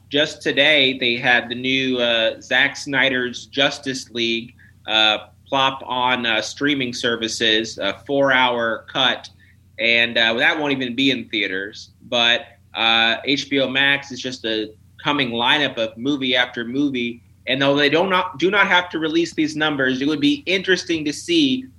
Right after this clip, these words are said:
how many people choose to go to the theater to see something like Godzilla versus Kong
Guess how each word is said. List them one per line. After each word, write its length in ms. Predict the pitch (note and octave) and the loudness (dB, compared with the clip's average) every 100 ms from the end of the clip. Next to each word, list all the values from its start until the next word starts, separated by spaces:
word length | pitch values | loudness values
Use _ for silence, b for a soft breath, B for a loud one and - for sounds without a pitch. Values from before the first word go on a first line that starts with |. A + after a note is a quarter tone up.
| - - - | -20 -20 -20
how 220 | - F3 F#3+ | 0 2 2
many 220 | F#3 F3 | 0 0
people 380 | F3 E3 D#3 C#3 | -2 -2 -4 -4
choose 320 | F3+ F#3 E3+ | -2 -2 -2
to 100 | D3+ | -2
go 200 | D3+ D#3 | 0 0
to 60 | C#3 | -2
the 160 | C#3+ | -6
theater 400 | - G3+ E3+ C#3+ | -4 0 2 2
to 120 | B2 | 0
see 180 | A#2+ C#3 | -2 -2
something 400 | C3+ C#3 C3 C3 | -2 -4 -4 -6
like 340 | B2+ A#2 A2 - _ _ - | 0 0 0 -8 _ _ -2
Godzilla 600 | A2+ A#2+ A#2+ C3 A#2+ A2+ | 2 2 0 -2 -2 -2
versus 400 | A2+ A2+ A2 - | -2 -4 -6 -12
Kong 420 | - A2+ A2 A2 | -2 0 0 -2